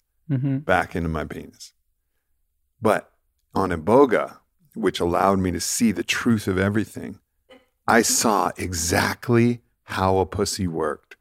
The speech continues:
Speaker 2: why it existed, why the folds were there, what the cervix was
Speaker 1: You
Speaker 2: doing,
Speaker 1: went to the data.
Speaker 2: why the mo-, I went
Speaker 1: <laughs> Immediately
Speaker 2: and it was
Speaker 1: to
Speaker 2: like,
Speaker 1: the data.
Speaker 2: "No, no, no, please,
Speaker 1: This is
Speaker 2: no."
Speaker 1: not turning me on.
Speaker 2: <laughs> Yeah, no, it was the opposite.
Speaker 1: Yeah.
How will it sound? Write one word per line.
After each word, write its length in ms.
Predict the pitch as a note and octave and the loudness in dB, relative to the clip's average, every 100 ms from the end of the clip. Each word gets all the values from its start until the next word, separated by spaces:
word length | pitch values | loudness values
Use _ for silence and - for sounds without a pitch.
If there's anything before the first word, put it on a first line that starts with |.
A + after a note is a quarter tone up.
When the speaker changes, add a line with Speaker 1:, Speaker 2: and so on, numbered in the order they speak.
| _ - | _ -2
Speaker 2:
why 340 | F#2 G2+ G#2+ | 2 4 6
it 180 | G2 F#2 | 4 2
existed, 540 | E2+ F2 E2 - E2+ | -2 -4 -4 -6 -10
why 380 | F2 G#2 A2 A#2 | 0 4 6 4
the 120 | G#2 | 4
folds 440 | G2+ - F2+ E2+ E2+ | 0 0 -2 -2 -4
were 140 | E2+ | -6
there, 240 | D#2+ D#2 D#2+ | -4 -2 0
what 280 | G2+ B2+ | 2 0
the 80 | - | -2
cervix 560 | - - F#2 E2+ E2+ - | -4 0 0 0 -6 -4
was 140 | F2 G#2 | -4 2
Speaker 1:
You 60 | |
Speaker 2:
doing, 80 | C#3+ | 2
Speaker 1:
went 60 | C#3+ | 2
to 60 | C#3 | 0
the 120 | C3+ | 2
data. 160 | C#3 | 4
Speaker 2:
why 260 | B2+ B2 C#3+ | 6 4 2
the 140 | A#2+ G#2+ | 0 -2
mo-, 140 | A2 | 0
I 100 | G#2 | 2
went 280 | A#2 B2+ D3+ | 2 2 4
Speaker 1:
<laughs> 140 | A3 - | 4 4
Immediately 280 | E3 F#3+ D3 | 4 6 6
Speaker 2:
and 80 | |
it 80 | D3+ | 6
was 120 | D#3 | 4
Speaker 1:
to 60 | C#3+ | 4
Speaker 2:
like, 140 | C#3+ | 4
Speaker 1:
the 60 | C3+ | 6
data. 100 | G#3 | 8
Speaker 2:
"No, 280 | F4 E4+ D#4+ | 8 6 6
no, 400 | G#3 A#3 - A3 | 6 6 6 4
no, 520 | G#3 G#3+ D#4 F#3+ C3+ G#2+ - - | 6 6 6 6 4 2 -8 0
please, 320 | A#3 A#3+ G3 F#3 | 4 6 6 4
Speaker 1:
This 80 | F#3+ | 4
is 60 | F3 | 4
Speaker 2:
no." 160 | D#3+ | 6
Speaker 1:
not 60 | B2 | 4
turning 260 | F3 E3 D#3 | 2 0 0
me 40 | |
on. 260 | D3 D3 A#3+ | 2 2 2
Speaker 2:
<laughs> 200 | B3 - | 2 4
Yeah, 260 | A3+ - G3 | 4 6 4
no, 360 | A#3+ D#4 C#4 D3 - | 6 6 8 4 4
it 60 | F#3+ | 6
was 160 | G3+ F#3+ | 6 6
the 100 | E3+ | 4
opposite. 600 | G3 A3 C#4 A3+ - D#3 | 4 4 2 4 2 2
Speaker 1:
Yeah. 360 | D#3 C#3 D3 | 2 2 0